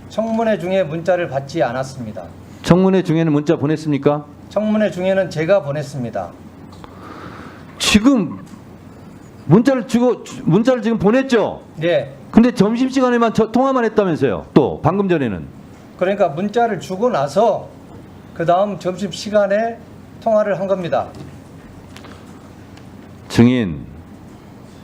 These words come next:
Speaker 2: 뭐 이런 것 가지고 이렇게 길게 얘기할 필요 없이 청문회 중에 본인이 문자를 보냈다고 또 얘기하잖아요, 지금.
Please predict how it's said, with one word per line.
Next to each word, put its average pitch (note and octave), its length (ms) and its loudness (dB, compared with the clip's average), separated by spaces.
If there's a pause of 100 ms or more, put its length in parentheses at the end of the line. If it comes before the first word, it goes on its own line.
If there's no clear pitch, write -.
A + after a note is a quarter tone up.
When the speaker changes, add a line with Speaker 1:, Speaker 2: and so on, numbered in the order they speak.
(760)
Speaker 2:
뭐 B2+ 180 8
이런 D3+ 240 2
것 G#3 180 0
가지고 A2 800 2
이렇게 C#3 220 0
길게 C#3 320 2
얘기할 C#3 240 2
필요 E3 220 2
없이 B2 560 0 (600)
청문회 B3 680 4
중에 D#3+ 840 0
본인이 G3 300 6
문자를 F#3 320 2
보냈다고 F#3+ 360 2
또 A3 100 4
얘기하잖아요, G#3 520 2
지금. F3+ 440 -2